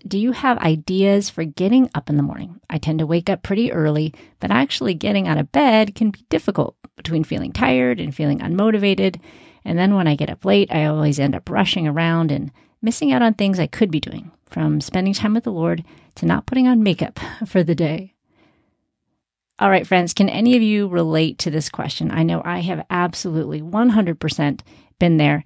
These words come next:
and this is something I'm gonna address in this very brand new inaugural episode of the Hello Mornings Q and A podcast. And if you have a question, I would love to hear it. You can just email us at team at hello mornings dot org,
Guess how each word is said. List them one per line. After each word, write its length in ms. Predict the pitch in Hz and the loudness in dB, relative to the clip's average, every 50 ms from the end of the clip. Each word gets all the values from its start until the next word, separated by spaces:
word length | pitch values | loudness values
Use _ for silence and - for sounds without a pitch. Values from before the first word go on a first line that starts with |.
| - - _ _ _ | -10 -20 _ _ _
and 240 | - 170 165 165 165 | -2 0 2 2 0
this 180 | 180 202 - - | -2 -4 -4 -4
is 80 | 339 | -2
something 400 | - - 262 262 - 269 262 254 - | 0 0 0 0 2 2 2 2 2
I'm 120 | 220 208 | 0 0
gonna 180 | 220 240 254 269 | 2 2 0 0
address 380 | 220 - - 160 165 - - | -2 -2 -2 -2 -2 -4 -8
in 320 | - - 185 175 175 175 185 | -8 -6 -4 -4 -2 -2 -2
this 260 | 220 247 240 - - - - _ - _ _ _ _ | -2 -4 -4 -6 -10 -12 -16 _ -20 _ _ _ _
very 360 | - 208 226 269 294 294 294 277 - _ | -2 0 0 2 0 -2 -4 -6 -8 _
brand 540 | - 170 190 214 247 285 302 302 277 247 | -6 -4 -2 0 2 2 4 4 6 6
new 300 | 220 208 202 196 196 202 | 6 6 4 4 2 0
inaugural 600 | - 185 160 165 175 190 214 262 277 277 277 269 - | -2 -2 -4 -4 -2 -2 -2 0 0 0 -2 -2 -2
episode 520 | 185 175 - 175 175 - 175 175 175 170 | -4 -4 -4 -6 -4 -2 -2 -2 0 -2
of 220 | - - 147 160 151 | -4 -4 -2 -2 0
the 100 | 147 139 | 0 0
Hello 240 | 147 175 220 254 | 2 2 4 4
Mornings 420 | 247 208 196 190 185 185 190 185 - - - - _ _ _ _ | 4 4 2 0 0 -2 -2 -4 -6 -10 -20 -20 _ _ _ _
Q 200 | - - 330 339 | -12 -8 0 2
and 100 | 294 196 | 2 2
A 280 | 160 165 165 170 185 175 - - | 2 0 0 -2 -6 -8 -8 -6
podcast. 580 | 160 135 139 - - 120 123 - - - 160 | -4 -4 -4 -4 -6 -8 -10 -12 -10 -6 -6
And 140 | 185 185 - | -4 -4 -4
if 140 | 190 190 208 | -4 0 2
you 100 | 233 262 | 4 4
have 120 | 285 277 254 | 4 4 2
a 60 | 240 | 0
question, 500 | - - 175 175 - - 214 214 220 - - - _ _ _ _ _ _ _ _ - | 0 0 0 0 2 0 0 0 0 -2 -6 -14 _ _ _ _ _ _ _ _ -12
I 120 | - 240 | -8 -4
would 160 | 311 302 - | -4 0 0
love 140 | 220 208 - | 0 0 0
to 80 | - 180 | -2 -4
hear 180 | - 214 214 | -2 0 0
it. 180 | 180 - - - _ _ _ | 0 0 -4 -8 _ _ _
You 160 | - 220 226 | -4 -2 -2
can 220 | - - 226 202 190 | 0 2 2 2 4
just 360 | - 190 196 - - - - | 2 0 0 0 -4 -4 0
email 280 | 208 208 208 208 214 | 2 2 4 4 4
us 260 | 233 254 262 - - - - | 2 2 0 -2 -4 0 2
at 260 | 156 156 - - _ | 2 2 2 -2 _
team 420 | - - 220 214 220 226 240 240 - | -2 2 4 4 6 6 6 6 4
at 180 | - 165 - - | 2 -2 -4 -4
hello 260 | - 196 185 190 190 | -2 2 2 4 6
mornings 520 | 196 190 185 185 185 185 180 180 175 - | 6 4 4 4 2 2 0 0 -2 -2
dot 320 | 165 151 - 147 147 - - | -2 0 0 0 0 0 -4
org, 420 | - 170 190 202 226 285 285 - | -8 -4 -2 0 0 0 -2 -4